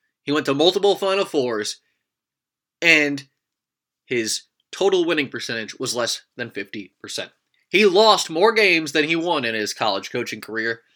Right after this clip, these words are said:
but he did go to two Final Fours, and he's the only coach to lead Baylor to the Final Four.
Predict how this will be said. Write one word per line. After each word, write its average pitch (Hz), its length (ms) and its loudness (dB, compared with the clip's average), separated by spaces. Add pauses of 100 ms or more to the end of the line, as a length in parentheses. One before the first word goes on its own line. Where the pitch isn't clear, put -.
(140)
but 101 80 -8
he 95 40 -14
did 139 160 -4
go 160 100 -2
to 147 100 0
two 160 180 -8
Final 151 280 -2
Fours, 135 360 -6 (160)
and 117 100 -10
he's 113 120 -8
the 117 200 -10
only 202 320 2
coach - 580 -6 (420)
to 113 80 -12
lead 120 220 -4
Baylor 117 400 0 (240)
to 120 100 -8
the 107 80 -4
Final 104 520 -8
Four. - 260 -10